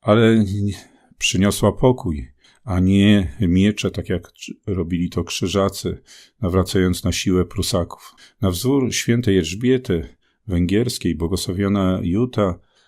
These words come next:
gdy została wdową, posługiwała chorym i umierającym w szpitalikach, przygotowując ich na przyjęcie Pana Jezusa. Słowo Juta, pierwsze litery znaczą: „Jezu,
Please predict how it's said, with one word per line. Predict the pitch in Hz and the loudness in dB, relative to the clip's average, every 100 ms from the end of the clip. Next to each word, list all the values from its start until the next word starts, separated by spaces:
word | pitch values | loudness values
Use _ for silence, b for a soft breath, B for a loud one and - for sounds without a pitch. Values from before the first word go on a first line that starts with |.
| _ | _
gdy | 87 92 | -2 0
została | 92 - 107 104 | 0 2 2 2
wdową, | 82 78 117 107 98 87 76 - | 0 0 0 0 -2 -4 -8 -6
posługiwała | 113 - 107 107 117 113 | -6 -4 -6 0 0 0
chorym | - 127 120 104 | 0 0 2 2
i | 104 | 2
umierającym | 107 110 110 107 104 104 101 - 90 | 4 4 4 4 2 2 0 -2 -4
w | |
szpitalikach, | - - - 95 85 76 85 76 _ b b - | -4 -6 -4 -2 -2 -6 -10 -10 _ b b -10
przygotowując | 131 123 123 113 120 117 107 | -4 0 2 4 4 4 2
ich | 104 - | -2 -4
na | 90 | -4
przyjęcie | - 98 95 95 - | -2 0 2 2 -2
Pana | - 85 85 | -4 -2 0
Jezusa. | 82 82 76 - - | -2 -4 -8 -10 -12
Słowo | - 98 95 92 | -4 -2 0 0
Juta, | 101 127 127 95 101 120 _ _ _ _ | 0 -2 -2 -4 -2 -6 _ _ _ _
pierwsze | - 104 113 - 98 92 92 | 2 2 2 0 0 0 0
litery | 85 127 127 98 | -2 0 2 2
znaczą: | 90 85 - 85 85 | 0 -4 -2 -2 0
„Jezu, | 82 85 87 78 101 110 127 | 0 0 0 0 -2 -4 -4